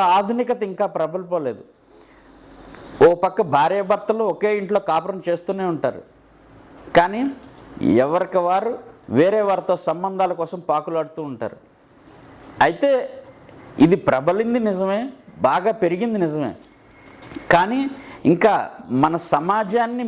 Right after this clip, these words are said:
మింగేసే స్థాయికి చేరుకోలేదు. లేదంటే ఈ దేశం ఇలా ఉండదు,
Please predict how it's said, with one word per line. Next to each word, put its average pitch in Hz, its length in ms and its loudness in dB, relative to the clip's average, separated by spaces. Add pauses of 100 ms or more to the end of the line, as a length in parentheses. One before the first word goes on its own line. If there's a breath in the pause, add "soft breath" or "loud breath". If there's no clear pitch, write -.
(100)
మింగేసే 185 500 -2 (100)
స్థాయికి 214 500 0
చేరుకోలేదు. 175 540 -2 (360 soft breath)
లేదంటే 196 440 0 (140)
ఈ - 20 -6 (160)
దేశం 202 320 -2
ఇలా 165 140 2 (100)
ఉండదు, 151 240 -8